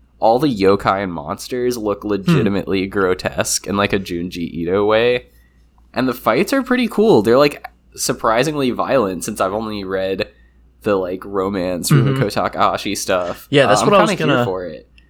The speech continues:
Speaker 1: I'm still, like,
Speaker 2: Mm-hmm.
Speaker 1: very early on in,
Speaker 2: Yeah,
Speaker 1: but
Speaker 2: I was gonna
Speaker 1: it's
Speaker 2: say, that's
Speaker 1: sick.
Speaker 2: what I was gonna ask about, uh, Inuyasha, is that,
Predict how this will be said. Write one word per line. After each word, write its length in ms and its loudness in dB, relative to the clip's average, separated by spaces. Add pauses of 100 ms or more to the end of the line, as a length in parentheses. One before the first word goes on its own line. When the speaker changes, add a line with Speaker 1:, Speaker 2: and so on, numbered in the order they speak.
(300)
Speaker 1:
I'm 80 -2
still, 220 0
like, 140 6
Speaker 2:
Mm-hmm. 180 2
Speaker 1:
very 380 2
early 320 2
on 220 2
in, 160 -2
Speaker 2:
Yeah, 200 4 (100)
Speaker 1:
but 120 2
Speaker 2:
I 20 0
was 120 -2
gonna 80 0
Speaker 1:
it's 60 2
Speaker 2:
say, 120 4
that's 160 2
Speaker 1:
sick. 80 -4
Speaker 2:
what 80 4
I 80 6
was 120 0
gonna 140 0
ask 440 2 (120)
about, 560 2
uh, 400 2
Inuyasha, 640 2
is 140 2
that, 260 2